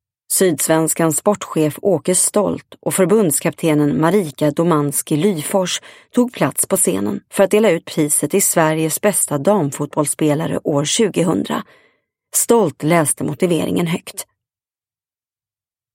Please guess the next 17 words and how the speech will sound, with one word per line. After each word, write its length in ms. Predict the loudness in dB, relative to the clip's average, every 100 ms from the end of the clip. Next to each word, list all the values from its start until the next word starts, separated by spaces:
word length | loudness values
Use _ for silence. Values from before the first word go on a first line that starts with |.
| _ _ _ _ _ _ _ _ _ _ _ -2
"För 220 | 2 4
att 160 | 4 2
hon 140 | 2
hela 400 | 2 2 2 2
året 420 | 2 2 0 -2
hållit 380 | 2 2 2 0
en 120 | 0
hög 440 | 2 4 4 2 0
standard, 580 | 0 2 2 -2 -8 -16 _ _
varit 340 | 2 2 2 0
bäst 380 | 2 2 -2 -4
i 100 | 0
damallsvenskan, 1080 | 2 4 4 2 2 0 0 0 0 -2 -4 -8 _ _ _ -2
teknisk." 720 | -2 0 0 0 0 -6 -10 _ _ _ _ _ _ _ _
Jag 140 | 0 2
började 280 | 2 0
gå. 240 | -4 -6